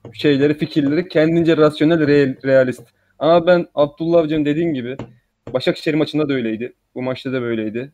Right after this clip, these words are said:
Başakşehir maçında bana evinde saat on ikide ışıkların yandığının fotoğrafı geldi bir yerden. Söylemeyeyim şimdi nereden olduğunu. Abi bu çok büyük bir hesaplaşma. Başakşehir'deki de çok büyüktü. Şu andaki de çok büyük yani. Başakşehir'de yıllarca şey yaptı.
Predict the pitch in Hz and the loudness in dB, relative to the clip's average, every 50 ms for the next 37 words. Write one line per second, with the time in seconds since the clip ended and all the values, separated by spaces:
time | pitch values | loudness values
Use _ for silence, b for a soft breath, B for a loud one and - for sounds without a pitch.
0 | _ - 123 113 143 139 - - 147 143 143 135 - 147 143 139 143 143 147 - | _ -14 -8 -6 -6 -6 -4 -2 -2 -2 -2 -2 -2 -2 0 0 0 -2 -2 -4
1 | 139 139 139 139 143 143 143 147 147 - _ _ - 131 131 131 - 131 139 135 | -4 -2 0 0 0 0 0 -2 -6 -10 _ _ 0 2 2 2 0 -2 -6 -6
2 | - - 131 131 127 - _ - - - - _ _ _ 139 135 139 139 135 135 | -6 -6 -6 -8 -8 -8 _ -16 -16 -16 -16 _ _ _ -4 -2 -2 -2 -2 -2
3 | 131 131 127 135 139 - 131 123 139 131 127 147 131 127 117 113 110 113 113 110 | -2 0 -2 -2 -2 -4 -6 -6 -6 -6 -4 -4 -4 -4 -4 -4 -4 -4 -4 -4
4 | 107 113 110 - - 120 120 123 127 117 113 113 - 113 113 113 117 117 120 120 | -4 -6 -8 -8 -8 -10 -8 -8 -8 -10 -10 -12 -12 -10 -8 -8 -8 -8 -6 -2
5 | 117 117 113 113 110 110 107 98 _ 120 127 147 - _ _ _ _ _ _ _ | -2 0 0 0 -2 -4 -6 -10 _ -16 -16 -16 -16 _ _ _ _ _ _ _
6 | _ - - 147 147 143 - 185 165 - - 147 170 160 - 151 131 - 120 113 | _ 0 2 2 2 2 0 -2 -2 -2 -2 -4 -4 -2 -4 -6 -6 -6 -8 -8
7 | - 120 113 - 113 120 127 - 160 143 - - 165 156 165 160 160 165 160 - | -8 -10 -10 -6 -6 -4 -2 -2 -4 -4 -2 -2 -2 -2 -2 -2 -2 -4 -4 -4
8 | - 196 156 143 131 117 - - - 135 - _ - 131 123 113 - _ 139 156 | -6 -6 -4 -4 -4 -6 -6 -10 -10 -10 -10 _ -6 -6 -6 -6 -6 _ -8 -8
9 | - _ _ _ _ _ _ _ - - - 147 143 143 143 139 143 175 151 143 | -8 _ _ _ _ _ _ _ -16 -4 0 2 2 2 2 0 2 0 0 0
10 | - 131 - - _ 117 101 - - 104 104 110 117 117 143 127 - - 143 135 | -2 -6 -10 -8 _ -12 -10 -10 -12 -10 -8 -8 -6 -6 -6 -8 -6 -6 -6 -4
11 | 131 139 131 127 131 135 147 160 160 147 147 139 131 127 - 147 143 139 131 - | -2 -2 -2 -2 -2 0 2 2 2 2 0 -2 -2 -2 -2 -2 0 0 -2 -2
12 | - _ 147 156 - | -4 _ -8 -8 -8